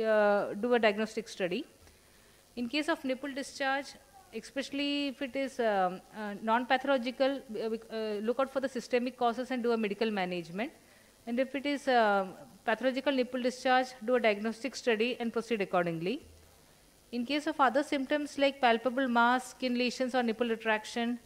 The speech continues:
uh, patient above, uh, thirty-five years, do a diagnostic study. If below thirty-five years, then proceed accordingly.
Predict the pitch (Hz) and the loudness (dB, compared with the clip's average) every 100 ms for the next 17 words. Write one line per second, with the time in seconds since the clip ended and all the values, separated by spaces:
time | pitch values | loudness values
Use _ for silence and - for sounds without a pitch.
0 | - - _ _ - 214 208 202 233 226 | -20 -20 _ _ -10 -2 -2 2 2 2
1 | 285 247 226 247 277 254 226 214 208 240 | -2 -2 0 6 8 8 8 8 6 2
2 | 240 277 262 254 254 - - - 220 247 | 0 2 4 4 2 -2 -18 -10 0 4
3 | 226 202 226 226 247 - - 208 233 - | 4 4 2 -2 -4 -4 0 2 0 -2
4 | 226 202 226 247 262 233 233 262 247 254 | -8 -2 2 2 2 0 0 0 2 2
5 | 269 - 233 226 233 269 240 233 214 202 | 0 -4 -4 -2 -2 0 0 6 6 6
6 | 190 196 320 | 0 -2 -2